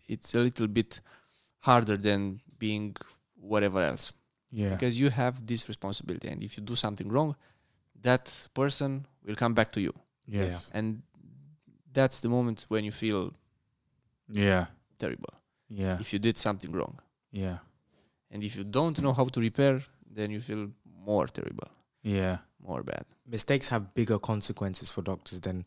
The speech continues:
Speaker 1: Yeah.
Speaker 3: other jobs. If
Speaker 1: Of
Speaker 3: you give
Speaker 1: course, you
Speaker 3: somebody wrong burger, well,
Speaker 1: <clears throat> Yeah.
Speaker 3: th-, yeah, then you just make another one.
Speaker 1: <laughs> Okay.
Speaker 3: Yeah.
Speaker 1: Also, you can compare us dentists with, I don't know, neurosurgeons.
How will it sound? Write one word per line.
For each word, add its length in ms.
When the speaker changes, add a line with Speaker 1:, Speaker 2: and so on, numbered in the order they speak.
Speaker 1:
Yeah. 140
Speaker 3:
other 200
jobs. 380
If 120
Speaker 1:
Of 60
Speaker 3:
you 60
give 20
Speaker 1:
course, 160
you 120
Speaker 3:
somebody 480
wrong 320
burger, 500
well, 300
Speaker 1:
<clears throat> 60
Yeah. 140
Speaker 3:
th-, 120
yeah, 180
then 380
you 80
just 160
make 140
another 300
one. 120
Speaker 1:
<laughs> 20
Okay. 260
Speaker 3:
Yeah. 360
Speaker 1:
Also, 380
you 340
can 180
compare 560
us 380
dentists 560
with, 420
I 80
don't 80
know, 240
neurosurgeons. 800